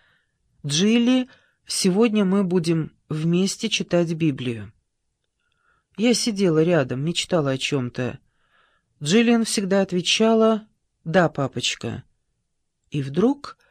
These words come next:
она решила, что этим вечером она не хочет читать Библию,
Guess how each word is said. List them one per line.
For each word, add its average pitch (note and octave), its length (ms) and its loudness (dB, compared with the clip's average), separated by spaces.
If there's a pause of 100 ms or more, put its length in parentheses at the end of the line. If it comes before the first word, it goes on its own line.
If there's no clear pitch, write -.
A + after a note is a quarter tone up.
(320)
она A3+ 200 4
решила, C4 380 2
что - 360 -2
этим F3 360 0
вечером G#3 520 0
она F3+ 240 0
не F#3 140 0
хочет G#3 560 -2
читать E3 480 -2
Библию, B2+ 560 -4